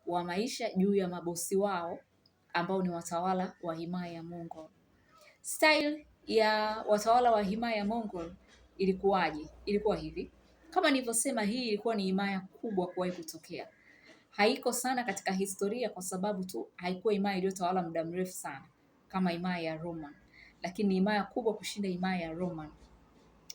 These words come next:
Kwa kuwa walikuwa na maeneo mengi sana wanayatawala, wakawa wanafanya kwamba kila wanapoenda kuchukua maeneo, Wanawaacha wale watawala wadogo wadogo wazawa ndo watawale yale majimbo. Alafu wao ndo wanakuwa mabosi wakuu.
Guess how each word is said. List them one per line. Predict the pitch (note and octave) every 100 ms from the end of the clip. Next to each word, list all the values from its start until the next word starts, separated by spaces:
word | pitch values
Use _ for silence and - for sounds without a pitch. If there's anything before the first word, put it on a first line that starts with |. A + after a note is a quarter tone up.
| - - - - - -
Kwa | B3
kuwa | E4+ D#4+
walikuwa | C4+ C#4+
na | C#4
maeneo | B3 A3+ A3 G#3
mengi | G3 D4+ C#4+ B3+
sana | B3 A#3
wanayatawala, | G3 F#3+ F3+ F#3+ F#3 D#3 - - _ _ _ -
wakawa | G3+ G3+ B3 A3
wanafanya | G3+ G3+ A3+ G#3+
kwamba | G#3 F#3+ F#3
kila | F#3 C4 A#3+
wanapoenda | G#3 G3+ A3 A3+
kuchukua | A3 - - A3
maeneo, | F#3+ F#3+ G#3+ F3 - - _ _ -
Wanawaacha | G3+ G#3 G#3+ A3 B3+ B3+ G#3
wale | G#3+ A3+
watawala | G3+ G3+ G3+ A3
wadogo | G3 F3+ F#3 F#3 G3
wadogo | G3+ G#3+ G#3 G3
wazawa | F3+ E3 G3 F#3+ D#3+ F3 - _ _ -
ndo | F#3
watawale | F3+ F3+ F#3 G3+ G3
yale | G3 F#3
majimbo. | E3+ D#3+ F3+ E3 - _ - _ _ _
Alafu | F#3 G#3 G#3 -
wao | A3 G#3+
ndo | F3+
wanakuwa | E3+ F3 G3+ F#3
mabosi | E3 F#3 F3+ F3
wakuu. | D#3 - - E3